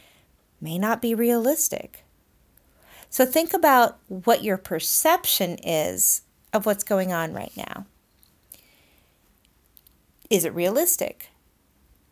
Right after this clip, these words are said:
Are you thinking, "I, all my services and products are in person, so I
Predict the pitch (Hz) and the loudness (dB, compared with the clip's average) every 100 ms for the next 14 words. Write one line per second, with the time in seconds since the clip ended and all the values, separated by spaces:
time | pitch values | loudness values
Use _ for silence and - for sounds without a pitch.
0 | _ - - 208 208 208 208 202 202 202 | _ 0 4 4 4 -2 0 -2 0 0
1 | 190 190 - _ - - - _ _ 190 | 0 -2 -10 _ -16 -16 -16 _ _ 0
2 | 170 _ _ _ _ _ 185 202 220 208 | 0 _ _ _ _ _ 6 6 6 2
3 | 202 208 196 196 196 185 151 - 196 185 | 2 2 2 0 -2 -4 -4 2 4 4
4 | 180 - - - - - 185 196 196 - | 0 -8 -8 -18 -16 -4 -2 0 -2 0
5 | 180 180 180 185 - 175 165 - _ 151 | 0 0 -2 0 2 2 2 -6 _ 0